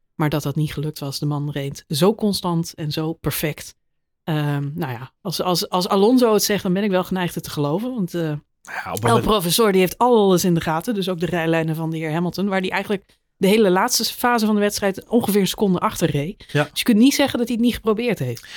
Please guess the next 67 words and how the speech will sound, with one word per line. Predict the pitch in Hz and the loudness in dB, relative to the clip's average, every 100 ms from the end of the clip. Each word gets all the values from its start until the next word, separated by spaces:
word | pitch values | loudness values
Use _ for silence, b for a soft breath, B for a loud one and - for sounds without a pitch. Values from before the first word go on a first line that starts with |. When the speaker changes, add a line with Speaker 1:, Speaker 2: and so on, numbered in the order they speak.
| B - | B 0
Speaker 2:
Nee, | 226 226 | 4 6
maar | 175 | 6
je | |
kunt | 156 165 | 4 4
je | 151 | 4
wel, | 135 127 | 4 0
kijk, | 117 123 | -2 -4
het | 117 | -4
is | 110 | -4
wel, | 110 110 | -2 -4
het, | 110 - 110 - | -8 -12 -12 -12
het | 123 110 | -8 -8
is | - | -4
gek | 131 | -2
genoeg | - 113 131 - | 0 0 0 -2
over | 123 117 | -6 -4
deze | 117 117 113 | -2 -2 0
wedstrijd. | 120 - 123 | -2 0 -2
Als | 76 110 - | -2 -8 -6
Alonso | 117 156 160 | 0 2 4
en | 151 | 2
Hamilton | 139 160 151 | 4 2 0
elkaar | 139 147 135 | -2 -2 -2
onderling | 156 135 127 | -2 0 0
complimenten | 139 123 131 143 92 | -2 -2 0 0 -2
gaan | 82 | -8
geven. | - 64 _ | -12 -18 _
Speaker 1:
Ja, | - 180 165 | 0 2 2
dan, | 202 220 214 | 2 0 0
eh, | 202 | 2
weet | 214 | 2
je | 196 | 2
wat | 196 - - | 0 -2 -2
voor | 123 | 2
Speaker 2:
Dan | 127 | 4
weet | 160 156 | 4 6
je | |
wat | 160 | 4
voor | - | 6
Speaker 1:
wedstrijd | 160 160 143 - | 4 4 0 -2
Speaker 2:
wedstrijd | 131 - 98 | -4 -2 -2
het | |
is | - | -4
geweest. | - - - - | -8 -6 -8 -4
Speaker 1:
<laughs> | 294 | -2
Ik | 285 | 2
moet | 320 311 | 4 4
z-, | 262 | 2
zeggen | 269 294 294 | 2 2 2
dat | 262 254 | 2 2
het | 226 | 0
was | 233 214 | 0 2
een | 180 | 4
leuke | 180 277 285 | 4 2 0
podiumceremonie. | 226 226 226 208 226 214 202 226 | 0 0 2 0 0 0 0 0
Het | 254 | -2
kwam | - 202 | -2 -2
uiteindelijk | 185 208 180 170 | -2 -2 -4 -2
allemaal | 202 156 | -4 -4
goed. | - 285 285 - | 0 2 2 -2
Na | 190 | -2
die | 185 | 0
herstart | 185 233 - 185 | 0 -2 -2 -4
waren | 185 185 | -2 0
we | 175 | 0
natuurlijk | 175 175 - | 0 0 -2
allemaal, | 190 165 | -4 -4